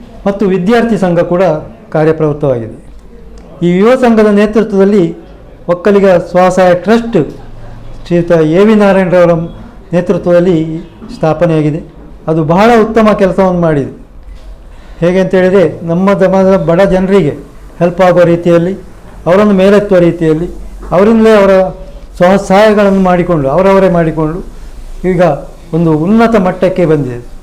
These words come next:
ಸಾಧಾರಣ ಸಾವಿರಕ್ಕಿಂತ ಮಿಕ್ಕಿ ಒಕ್ಕು-, ಗ್ರೂಪ್‌ಗಳನ್ನು ಮಾಡಿಕೊಂಡು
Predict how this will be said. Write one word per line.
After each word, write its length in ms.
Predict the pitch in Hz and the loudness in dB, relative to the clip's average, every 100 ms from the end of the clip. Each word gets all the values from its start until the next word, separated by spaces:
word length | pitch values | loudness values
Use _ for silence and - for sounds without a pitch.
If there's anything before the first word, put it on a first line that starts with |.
| - - | -12 -4
ಸಾಧಾರಣ 360 | 156 180 175 | 0 2 0
ಸಾವಿರಕ್ಕಿಂತ 680 | 165 180 196 202 196 190 180 | 0 2 4 2 0 -4 -2
ಮಿಕ್ಕಿ 440 | 185 208 - 240 - - - - - - - - - - - | -2 -4 -2 -2 -2 -4 -14 -20 -20 -20 -20 -20 -20 -16 -8
ಒಕ್ಕು-, 500 | 175 208 175 156 147 | -4 0 0 0 -2
ಗ್ರೂಪ್‌ಗಳನ್ನು 520 | 175 190 190 185 175 | -2 0 2 4 2
ಮಾಡಿಕೊಂಡು 540 | 170 175 180 185 170 | 0 0 0 -2 -2